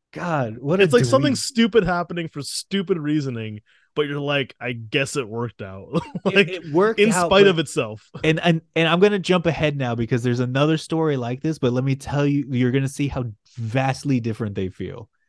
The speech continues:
Speaker 1: So here's another story similar of, uh, "Eh, I did this thing because I kinda needed to." So next up, we have the animated world. So I'm gonna,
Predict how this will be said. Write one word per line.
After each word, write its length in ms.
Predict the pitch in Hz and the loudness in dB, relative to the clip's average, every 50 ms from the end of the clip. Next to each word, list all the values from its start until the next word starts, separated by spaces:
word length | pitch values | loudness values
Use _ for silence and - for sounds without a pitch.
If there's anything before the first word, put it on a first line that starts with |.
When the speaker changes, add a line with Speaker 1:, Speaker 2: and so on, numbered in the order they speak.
| _ - - _ _ _ _ _ _ - | _ -20 -20 _ _ _ _ _ _ 0
Speaker 1:
So 120 | - 147 | 2 4
here's 220 | 143 165 190 226 226 | 6 6 6 6 4
another 360 | 233 220 214 196 190 180 165 | 2 0 0 0 0 0 0
story 300 | - - 160 143 135 127 | -2 -2 0 0 0 0
similar 460 | 135 - - 156 151 147 139 131 123 | 0 -2 -2 -2 0 2 2 2 2
of, 240 | 120 117 113 110 120 | 2 2 0 -2 -2
uh, 400 | 123 110 110 107 107 104 104 107 - _ _ _ _ _ _ _ _ _ _ _ - - _ - | -2 -2 0 -2 -2 -2 -4 -6 -8 _ _ _ _ _ _ _ _ _ _ _ -20 -20 _ -12
"Eh, 480 | - 196 208 214 196 196 202 185 - - | -8 -4 -4 -2 -2 -2 -2 -4 -2 -2
I 100 | 175 185 | 0 0
did 240 | 180 170 214 214 185 | 2 4 4 4 6
this 160 | 196 202 175 | 4 4 2
thing 320 | - - 185 180 175 175 170 | 2 4 4 4 4 4 2
because 280 | 160 147 - 165 151 | 0 0 0 0 0
I 260 | 160 151 147 147 143 139 - 151 139 139 151 147 143 - | 0 0 -2 -2 -4 -8 -12 -20 -20 -20 -18 -20 -20 -12
kinda 300 | - - 151 147 143 139 | -6 -4 -2 0 0 0
needed 320 | 135 131 123 110 104 101 98 | 0 0 0 0 -2 -4 -6
to." 260 | - 98 95 92 101 - _ _ _ _ _ _ _ _ - | -8 -8 -8 -8 -8 -10 _ _ _ _ _ _ _ _ -16
So 540 | - - - 170 165 165 165 165 160 - - _ _ _ _ _ _ _ _ _ _ _ _ _ _ _ _ _ _ _ _ _ _ _ _ _ _ _ - - - - | -8 -2 2 4 4 6 4 4 0 -4 -10 _ _ _ _ _ _ _ _ _ _ _ _ _ _ _ _ _ _ _ _ _ _ _ _ _ _ _ -20 -20 -14 -8
next 500 | 175 160 151 156 170 190 208 - - 208 | -4 -2 0 2 2 2 0 0 0 0
up, 160 | 185 175 - | 0 2 4
we 120 | 185 170 | 2 2
have 320 | 147 151 156 151 147 135 135 | 2 2 0 0 2 2 2
the 160 | 143 - - | 0 0 0
animated 520 | 139 131 127 120 113 107 101 95 98 92 | -2 -4 -4 -2 -2 -2 -4 -4 -6 -8
world. 300 | 90 92 90 80 85 98 | -8 -10 -12 -12 -8 -2
So 100 | - 117 | 0 2
I'm 120 | 113 120 131 | 2 4 2
gonna, 200 | 147 160 156 | 2 0 0